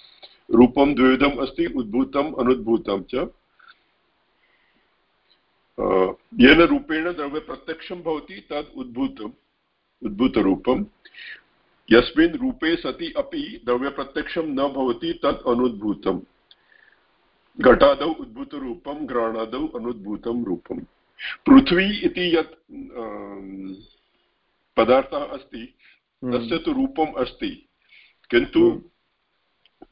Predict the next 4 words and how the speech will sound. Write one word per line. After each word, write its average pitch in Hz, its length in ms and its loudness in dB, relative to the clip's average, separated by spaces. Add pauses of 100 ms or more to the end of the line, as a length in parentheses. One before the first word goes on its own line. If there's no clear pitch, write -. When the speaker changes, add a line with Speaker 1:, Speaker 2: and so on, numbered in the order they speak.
(180)
Speaker 1:
अं, 98 420 2 (2250)
अ, 104 260 2
घट, - 280 6
अं, 113 1200 -2